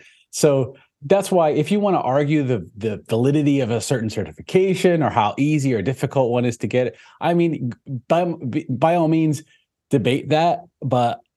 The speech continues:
I find it's ridiculous to, to have these fundamental debates about, "Oh, you're just trying to make money." Well, that's how the world works, right?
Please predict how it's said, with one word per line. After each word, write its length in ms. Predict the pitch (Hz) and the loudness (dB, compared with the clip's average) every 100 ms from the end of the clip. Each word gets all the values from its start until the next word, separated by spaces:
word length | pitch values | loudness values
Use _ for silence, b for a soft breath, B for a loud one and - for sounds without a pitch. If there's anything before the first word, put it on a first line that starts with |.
| - | -4
I 200 | 127 139 | 0 0
find 320 | - 143 135 | 0 0 0
it's 160 | 123 - | -2 -4
ridiculous 720 | 101 117 - 117 110 95 - | -4 -6 -4 -4 -4 -6 -10
to, 160 | - 110 | -8 -8
to 220 | - 131 | -4 -4
have 340 | - 123 120 | 0 0 0
these 280 | 113 107 - - | 0 -2 -4 -12
fundamental 880 | - 160 160 147 123 131 131 120 | -2 2 2 2 2 0 0 -2
debates 420 | 98 87 101 101 107 | -2 -2 -4 -4 -4
about, 200 | 98 123 | -2 0
"Oh, 100 | 170 | 0
you're 200 | 147 143 | 0 -2
just 200 | 139 - | -2 -2
trying 220 | - 123 | -2 -2
to 60 | 117 | -2
make 200 | 110 110 | -4 -4
money." 220 | 120 113 | -4 -2
Well, 380 | 101 175 170 175 _ _ _ 131 | 0 0 0 -6 _ _ _ -4
that's 260 | 165 185 | -2 2
how 100 | 190 | 2
the 100 | 170 | 4
world 220 | 156 160 | 2 0
works, 320 | 120 107 - 104 | 0 -2 -2 -4
right? 220 | 123 | -2